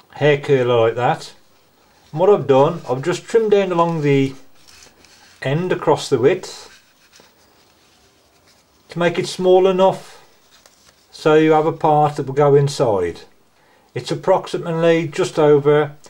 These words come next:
half the total width, so you lose about maybe a third of it, just over a half, and it fits inside.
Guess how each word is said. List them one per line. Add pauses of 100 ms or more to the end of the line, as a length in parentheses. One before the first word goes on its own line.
(880)
half
the
total
width,
so
you
lose
about (120)
maybe
a
third
of
it, (1160)
just
over
a
half,
and
it
fits
inside.